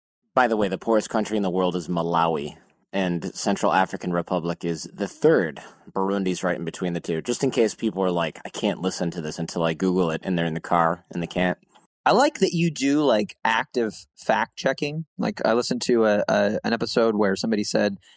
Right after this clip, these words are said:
Speaker 2: "My, my dad made fifteen thousand dollars that year," and it was, like, nineteen sixty-one. You're like, "Hang on, let me do the inflation calculator." And, and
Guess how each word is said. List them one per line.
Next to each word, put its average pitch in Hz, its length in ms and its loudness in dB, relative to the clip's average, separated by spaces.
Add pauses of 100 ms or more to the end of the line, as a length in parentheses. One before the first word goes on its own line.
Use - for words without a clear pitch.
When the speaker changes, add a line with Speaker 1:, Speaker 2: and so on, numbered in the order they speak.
(160)
Speaker 2:
"My, 92 340 0
my 101 120 0
dad 104 260 2
made 98 140 0
fifteen 110 320 -4
thousand 101 300 0
dollars 98 280 2
that 104 160 0
year," 101 160 2
and 101 60 2
it - 20 -2
was, 104 100 0
like, 98 120 -2
nineteen 104 280 -2
sixty-one. 214 520 -2
You're 247 80 0
like, 156 160 -2
"Hang 370 200 0
on, 190 80 4
let 156 80 2
me 170 80 4
do 160 100 2
the 123 100 2
inflation 110 420 0
calculator." 107 680 2
And, 98 120 2
and 95 80 -2